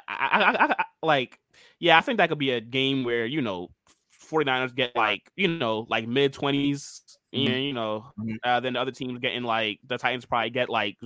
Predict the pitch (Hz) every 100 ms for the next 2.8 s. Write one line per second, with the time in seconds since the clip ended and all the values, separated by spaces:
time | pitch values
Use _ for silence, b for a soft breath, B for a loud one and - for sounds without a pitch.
0 | 117 123 104 - 127 127 131 139 _ _
1 | _ - 156 160 220 233 247 190 139 139
2 | 117 120 107 117 110 107 107